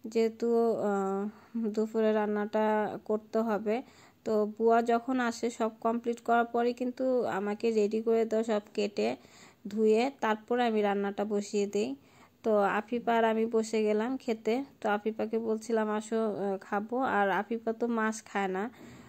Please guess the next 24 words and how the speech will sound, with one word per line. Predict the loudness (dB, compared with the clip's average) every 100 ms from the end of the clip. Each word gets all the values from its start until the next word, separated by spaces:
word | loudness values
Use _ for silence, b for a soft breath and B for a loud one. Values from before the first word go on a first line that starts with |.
| -20
সে | -6 0
কারণে | 2 2 0
ওর | -2
জন্য | 0 -2
একটু | -2 -4 -6
চিংড়ি | -4 -2 0 0
মাছ | 0 -2
ভুনা | -2 -2 -2
করে | 0 0
দিলাম। | 0 0 0 -4 -10 -6
আর | -2
আমার | 0 -2 -4
জন্য | -4 -4 -4
তো | -2 -2
মাছ, | 0 -2 -2 -4
আহ, | -10 -20 -20 -14 -6 -4
নিয়েছি, | -2 0 -2 -4 -4 -4 -6 B B B _
একটু | _ -2
ভর্তাও | 0 0 -2 0 0 0
ছিল | -2 -2 0
ফ্রিজে, | 0 0 0 -2 -4 -6 B _ -8
তো | -4 -2 -2 -4 -4
ভর্তাও | -6 -4 -2 0
নিয়েছি, | 0 -2 -4 -8 -8